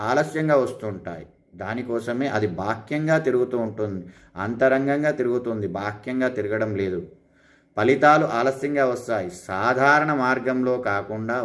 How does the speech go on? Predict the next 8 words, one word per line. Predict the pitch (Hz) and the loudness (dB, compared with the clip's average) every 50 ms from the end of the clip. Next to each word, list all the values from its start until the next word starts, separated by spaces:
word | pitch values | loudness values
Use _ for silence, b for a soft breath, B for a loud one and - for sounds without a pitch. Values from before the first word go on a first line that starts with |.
| 95 | -4
వక్రంగా | 90 95 98 98 - - 131 139 147 147 151 147 | -4 -4 -6 -6 -2 -2 0 0 2 4 4 4
వస్తాయి. | 135 120 113 113 - - 107 101 98 98 101 107 104 95 87 98 | 4 4 2 0 -2 -4 -2 -2 0 0 0 0 -2 -2 -4 -6
సాధారణంగా | 98 98 104 110 117 123 127 131 127 131 135 131 131 131 131 131 131 131 127 127 B B B B B _ | -6 -4 -2 -2 0 2 2 2 2 2 0 0 2 2 4 4 4 2 0 -6 B B B B B _
స్ట్రైట్గా | - - 104 110 117 127 131 - 139 135 139 135 | -10 -2 0 2 4 4 4 4 6 6 6 6
వెళ్తే | 135 135 127 113 131 127 | 6 4 2 2 0 0
వచ్చేటువంటిది | 117 120 120 113 - 123 120 120 120 117 113 113 113 107 107 101 | 0 0 -2 -2 -4 -4 -4 -2 -4 -4 -4 -4 -4 -4 -4 -4
కాకుండా | 98 92 92 95 - 113 117 120 131 139 139 - - - 110 | -4 -6 -6 -6 -6 -8 -6 -4 -4 -4 -4 -6 -12 -10 -6
మనకు | 113 117 127 123 117 113 110 113 107 | -4 -2 0 0 0 0 0 0 -2